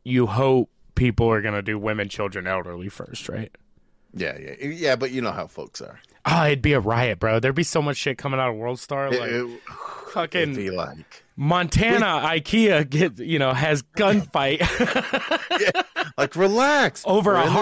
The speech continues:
Speaker 2: this together.
Speaker 1: Harsgard bed frame.
Speaker 2: Yeah, <laughs> exactly.
Speaker 1: <laughs>
Speaker 2: We're, we're gonna figure this out. First, it'll go elderly, then it'll go kids, kids and, kids and women. Uh, um,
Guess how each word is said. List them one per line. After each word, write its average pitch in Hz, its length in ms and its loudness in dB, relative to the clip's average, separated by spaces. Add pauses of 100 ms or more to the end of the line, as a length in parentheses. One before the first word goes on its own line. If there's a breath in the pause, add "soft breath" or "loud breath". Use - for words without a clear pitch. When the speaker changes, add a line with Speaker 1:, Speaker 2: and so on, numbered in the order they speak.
(140)
Speaker 2:
this 180 80 2
together. 156 220 0
Speaker 1:
Harsgard 156 300 2 (200)
bed 185 300 0
frame. 110 320 -10 (400)
Speaker 2:
Yeah, 202 320 2
<laughs> - 20 -10
exactly. 196 840 0
Speaker 1:
<laughs> - 40 -8
Speaker 2:
We're, 165 160 2 (240)
we're 131 140 2
gonna 170 300 2
figure 208 300 2
this 202 240 2
out. 196 360 4 (540 loud breath)
First, 143 340 0
it'll 139 120 -2
go 147 160 4
elderly, 156 760 0 (180 loud breath)
then 120 120 0
it'll 120 100 2
go 110 180 2
kids, 135 640 0 (100)
kids 131 360 0
and, 104 340 -6
kids 120 240 -2
and 101 100 -4
women. 175 440 0 (400 soft breath)
Uh, 95 280 2 (240)
um, 92 220 -6